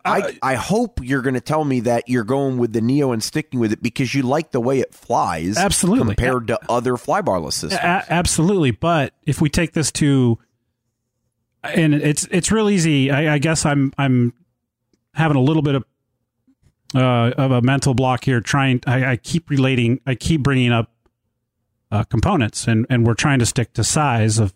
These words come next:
Speaker 1: machine. Well, uh, that, <laughs> I, I, okay, so a small machine, I can't get enjoyment out. We've, we've established that. But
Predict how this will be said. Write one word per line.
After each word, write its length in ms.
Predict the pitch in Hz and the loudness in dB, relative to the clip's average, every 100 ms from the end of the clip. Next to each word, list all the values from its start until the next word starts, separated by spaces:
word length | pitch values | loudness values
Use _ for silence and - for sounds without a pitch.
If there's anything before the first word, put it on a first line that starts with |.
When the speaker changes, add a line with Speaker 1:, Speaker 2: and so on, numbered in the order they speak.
| _ | _
Speaker 1:
machine. 640 | 127 131 117 - 180 123 110 | -2 2 2 2 2 4 4
Well, 360 | 123 127 120 - _ _ _ _ _ _ _ _ _ _ _ _ _ - | 4 2 0 -2 _ _ _ _ _ _ _ _ _ _ _ _ _ 0
uh, 520 | 147 127 120 117 110 _ _ _ _ - | 2 4 4 2 0 _ _ _ _ -4
that, 500 | 147 151 165 - - _ | 0 2 0 -4 -14 _
<laughs> 0 | |
I, 360 | - - - - - _ _ _ _ _ - _ 98 95 - _ _ _ _ _ _ _ _ _ _ | -4 -2 0 -2 -8 _ _ _ _ _ -20 _ -2 -2 -4 _ _ _ _ _ _ _ _ _ _
I, 240 | 143 135 131 _ _ _ - | -4 -2 -6 _ _ _ -2
okay, 260 | 135 107 | 0 0
so 500 | 90 156 139 127 135 _ | 0 0 2 2 -2 _
a 60 | - | -2
small 280 | - 196 | 0 2
machine, 360 | 208 - 180 170 | 0 0 0 0
I 160 | 147 147 | 0 -2
can't 240 | 156 147 | -2 0
get 100 | 123 | 2
enjoyment 380 | 120 113 110 107 | 2 2 2 2
out. 120 | 113 | 0
We've, 240 | 123 113 _ _ | 0 0 _ _
we've 200 | 127 117 | 2 2
established 480 | 110 113 107 101 - | 2 0 0 0 0
that. 240 | 98 98 _ _ _ _ _ _ _ _ _ | -2 -2 _ _ _ _ _ _ _ _ _
But 300 | - 139 139 | 0 0 0